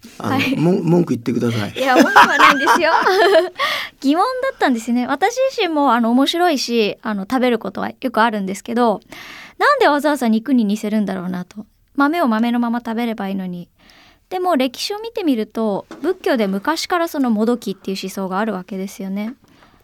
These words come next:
Speaker 2: 湯葉でこう、魚みたいなものを作っちゃったりとか。
Speaker 1: そうだね。
Speaker 2: で、そのルーツを探っていったら、この今起こってる代替肉っていうものももうちょっと理解できるんじゃないかなと思って、ベトナムのお寺の台所に行きました。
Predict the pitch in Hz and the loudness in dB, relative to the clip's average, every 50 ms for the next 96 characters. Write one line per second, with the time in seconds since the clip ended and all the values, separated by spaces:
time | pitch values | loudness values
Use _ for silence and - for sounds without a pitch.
0 | _ _ - 226 277 311 320 302 285 285 339 339 - - 220 - - 226 220 - | _ _ -4 -2 -2 0 0 -2 0 2 0 0 0 -2 -8 -8 -8 -10 -4 0
1 | 254 247 254 247 262 254 - 214 220 202 190 185 185 185 - - - - - - | 2 2 4 4 2 0 -2 -6 -4 -6 -6 -8 -8 -10 -12 -16 -20 -18 -16 -16
2 | 190 - - 196 196 - - - 107 - 196 190 - _ _ - - _ _ _ | -16 -10 -8 -8 -6 -6 -8 -8 -8 -8 -8 -10 -10 _ _ -20 -20 _ _ _
3 | _ _ - 285 285 - 349 370 381 381 403 494 523 494 - - 294 277 262 247 | _ _ -8 -8 -6 -4 -2 -2 -2 0 2 2 2 2 0 -2 0 0 2 2
4 | 226 196 - - _ _ - - - 254 233 233 262 247 - _ - - 277 277 | 2 0 0 -4 _ _ -20 -10 -8 -6 -4 -2 -4 -4 -4 _ -6 -6 -6 -6
5 | _ - 277 285 320 330 320 254 208 - - - - 220 220 247 285 311 247 202 | _ -4 -2 0 0 2 2 2 0 -2 -6 -4 -2 0 2 2 4 2 2 0
6 | - - 233 226 - - 196 190 190 - 214 220 220 220 220 254 254 240 214 190 | 0 -4 -6 -6 -4 -4 -4 -4 -2 -2 0 0 0 -2 -2 -2 0 0 0 -2
7 | 190 - 208 196 _ - 214 208 202 208 214 214 202 196 190 202 247 320 415 440 | -4 -6 -10 -10 _ -4 -4 -2 0 0 0 -2 -2 -2 0 0 0 0 0 -2
8 | - 508 494 - 277 226 254 269 - 254 208 190 185 180 226 226 226 202 - 202 | -4 -6 -4 -2 -2 0 0 0 0 0 0 0 -2 -2 -2 -2 -2 -2 -4 -4
9 | 190 202 202 202 - - 247 277 330 - - 311 302 330 349 - - - - 392 | -4 -4 -6 -6 -4 -2 0 0 0 -2 -4 -4 -4 -4 -6 -8 -10 -6 -2 0
10 | 403 294 - - _ _ _ - 247 233 226 240 247 240 247 240 240 240 233 226 | 0 0 -2 -4 _ _ _ -6 -6 -4 -2 0 0 2 2 2 2 2 2 0
11 | 220 220 240 233 226 233 226 226 220 220 214 208 214 208 - 220 202 202 196 190 | -2 -2 -2 0 0 0 0 0 0 0 -2 -2 -2 -4 -4 -4 -4 -2 -2 -4
12 | 185 - 196 190 196 - - - - - | -4 -6 -6 -6 -8 -8 -10 -14 -18 -18